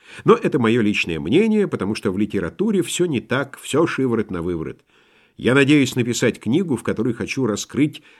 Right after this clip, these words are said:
то странное, что я подметил в жизни». «Вы вставите меня в книгу», говорит Тобин с отвращением. «Вставите вы меня в свою книгу?» «Нет»,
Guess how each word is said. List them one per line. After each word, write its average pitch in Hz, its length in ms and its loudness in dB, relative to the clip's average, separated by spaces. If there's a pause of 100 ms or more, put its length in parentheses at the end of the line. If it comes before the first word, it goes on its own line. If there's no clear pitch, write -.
(180)
то 120 120 2
странное, 160 720 0
что 120 200 -2
я 120 160 4
подметил 98 480 -2
в 85 80 -10
жизни». 78 480 -10 (2250)
«Вы 127 480 0
вставите 123 840 0
меня 110 460 2
в 127 120 -12
книгу», 127 640 4
говорит 101 460 -2
Тобин 95 300 2
с - 120 -10
отвращением. 90 920 -6 (920)
«Вставите 190 840 6
вы 139 160 6
меня 127 340 4
в - 80 -6
свою 110 400 2
книгу?» 101 580 -4 (1300)
«Нет», 117 400 0